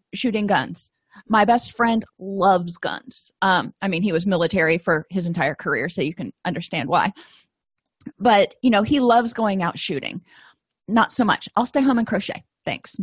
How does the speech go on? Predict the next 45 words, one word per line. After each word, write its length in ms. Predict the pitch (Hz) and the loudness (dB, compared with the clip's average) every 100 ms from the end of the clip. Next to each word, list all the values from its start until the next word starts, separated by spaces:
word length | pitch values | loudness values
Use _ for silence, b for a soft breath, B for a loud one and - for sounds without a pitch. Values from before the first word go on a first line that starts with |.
| - | -8
No 160 | 196 185 | -2 0
pro-, 160 | 233 - | 0 -2
no 160 | 180 202 | 2 2
problem. 360 | 233 214 214 190 | 4 4 2 -2
You 100 | 208 | 2
go 120 | 196 | 2
out 120 | 196 | 2
and 100 | 180 | 0
shoot 200 | - 214 | -4 -2
guns 280 | 196 190 190 | 0 -2 -4
with 120 | 196 | -4
somebody 260 | 185 165 131 | -2 -2 -2
else. 240 | - - B B B B - | -4 -10 B B B B 0
But 380 | 381 285 - - _ _ - | 4 4 4 -2 _ _ -12
sometimes, 720 | - 285 285 294 269 269 240 | 2 4 6 6 6 4 4
you 120 | 247 240 | 4 4
know, 80 | |
we 100 | 220 | 4
both 240 | 233 262 247 | 4 4 4
like 220 | 220 226 | 2 4
rock 220 | 269 - | 2 2
climbing. 420 | - 175 113 190 - B B 220 | 0 -2 -2 -8 -14 B B -8
So 300 | - 226 220 | 2 4 4
sometimes 480 | - 240 233 226 220 | 2 4 4 2 2
we'll 120 | 208 | 2
go 180 | 208 202 | 4 6
out 280 | 196 196 - | 6 4 2
and, 320 | 196 185 185 | 2 2 0
and 180 | 190 180 | -2 0
go 80 | 180 | 2
rock 240 | 196 - | 4 2
climbing 340 | - - - - | 0 -4 -6 -10
together. 360 | - - - b b - | -10 -8 -10 b b -2
So 160 | 262 254 | 2 4
it's 160 | - - | 2 -4
choosing 520 | - 349 370 359 277 | 0 2 2 2 2
things 420 | 277 269 269 254 | 2 2 2 2
that 100 | 233 | 0
are 80 | 208 | 0
in 80 | 196 | 0
harmony 480 | 254 254 269 269 | 2 4 6 4
with 200 | 247 262 | 2 0
yourself 380 | 214 - 208 208 - | -2 0 0 0 -2
that 120 | 214 | 0
make 260 | 226 262 | 2 2